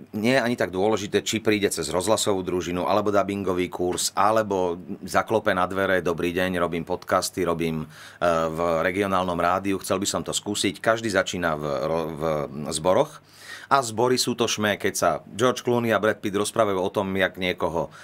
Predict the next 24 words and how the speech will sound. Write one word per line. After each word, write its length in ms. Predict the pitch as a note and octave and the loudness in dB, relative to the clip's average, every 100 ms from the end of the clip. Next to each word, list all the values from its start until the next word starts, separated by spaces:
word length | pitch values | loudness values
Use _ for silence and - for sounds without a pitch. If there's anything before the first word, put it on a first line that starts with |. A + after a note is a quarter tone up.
| - | -10
zabijú 480 | F2+ G2+ A2+ A2+ G#2 | 0 2 4 2 2
alebo 240 | G2 F2 | 2 0
okradnú, 560 | F#2 A#2+ A2+ G#2 G#2 F#2+ | 0 2 2 2 -4 0
tak 400 | G2+ - - - | 0 0 -8 -2
tam 160 | G2+ | -2
vzadu 480 | F#2 F2 F#2 G2 F#2 - - - - _ | 0 0 2 0 -2 -6 -20 -20 -20 _
tam 240 | - G2+ G#2 | 0 0 2
tí 80 | G#2 | -2
ľudia 240 | F#2+ F#2 | 2 2
na 80 | F2+ | 2
parkovisku, 560 | F#2 F#2 G2+ F2 - | 2 2 0 -4 -4
to 160 | F#2+ G#2+ | -4 -4
sú 160 | G#2 F2 | -2 0
tie 80 | |
zbory. 400 | F#2 E2 D2+ C#2 - - - | 0 0 -4 -4 -8 -16 0
A 80 | D3 | 0
z 160 | F3+ | 2
tých 80 | C3 | 0
zboristov 400 | B2 C3 - A#2 | 0 0 0 -2
si 80 | A2 | 0
potom 320 | G#2+ G#2+ G2 | 0 0 2
režisér 320 | G2 G#2+ A2 | 2 2 0
vyťahne 400 | G2+ G2+ F#2 E2+ | 0 2 0 0
jedného 400 | E2+ G2 A2+ A2+ | -2 0 0 2